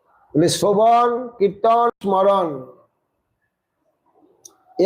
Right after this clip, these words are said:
একটা ক্রম বললেন এখানে। ইদঞ্চ শ্রবণং শ্রীমান মহৎ মুখরিতম, কিন্তু এর আগেও বলেছিলেন শ্রবণটা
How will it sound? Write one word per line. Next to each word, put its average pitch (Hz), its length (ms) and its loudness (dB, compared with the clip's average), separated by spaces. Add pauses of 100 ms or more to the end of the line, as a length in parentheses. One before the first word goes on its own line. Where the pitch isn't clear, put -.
একটা 214 160 0 (140)
ক্রম 214 260 2 (140)
বললেন 180 420 2
এখানে। 135 320 -6 (1040)
ইদঞ্চ 214 400 0 (180)
শ্রবণং 220 500 0
শ্রীমান 226 480 0 (560)
মহৎ 196 460 2
মুখরিতম, 233 600 0 (1400)
কিন্তু 226 440 2 (340)
এর 196 140 2
আগেও 208 240 2
বলেছিলেন 185 460 0 (920)
শ্রবণটা 226 600 2